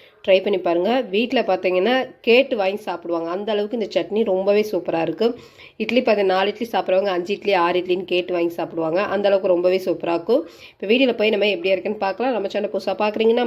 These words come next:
மறக்காம சாய் கிட்ஸ் ஃபுட் சேனல் சப்ஸ்கிரைப் பண்ணிடுங்க. மறக்காம பக்கத்துல இருக்க பெல் பட்டனை கிளிக் பண்ணிடுங்க. அப்பதான் நான் போற வீடியோஸ்லாம் உங்களுக்கு உடனுக்குடனே நோட்டிஃபிகேஷனா வரும். இப்ப வாங்க நம்ம வீடியோக்குள்ள போய் எப்படி இருக்குன்னு பார்க்கலாம்.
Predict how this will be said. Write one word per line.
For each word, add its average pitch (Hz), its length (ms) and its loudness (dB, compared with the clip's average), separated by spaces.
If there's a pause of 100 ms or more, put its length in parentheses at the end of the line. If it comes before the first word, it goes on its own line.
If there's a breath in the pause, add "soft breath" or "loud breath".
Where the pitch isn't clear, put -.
மறக்காம 196 500 0 (300 loud breath)
சாய் 240 240 -2
கிட்ஸ் 240 200 -6
ஃபுட் - 140 -10
சேனல் 175 220 0
சப்ஸ்கிரைப் 220 400 -2
பண்ணிடுங்க. 208 380 2
மறக்காம 196 320 0
பக்கத்துல 196 200 -2
இருக்க 180 200 -2
பெல் 160 200 -2
பட்டனை 180 260 -4
கிளிக் 185 240 -2
பண்ணிடுங்க. 170 300 0
அப்பதான் 214 240 2
நான் 196 140 0
போற 214 200 0
வீடியோஸ்லாம் 190 340 -2
உங்களுக்கு 196 360 2
உடனுக்குடனே 180 340 2
நோட்டிஃபிகேஷனா 180 540 -2
வரும். 277 220 2 (180 loud breath)
இப்ப - 180 -12
வாங்க 202 320 2
நம்ம 226 260 2
வீடியோக்குள்ள 185 260 2
போய் 196 300 0
எப்படி 180 220 -2
இருக்குன்னு 180 300 -2
பார்க்கலாம். 220 400 -2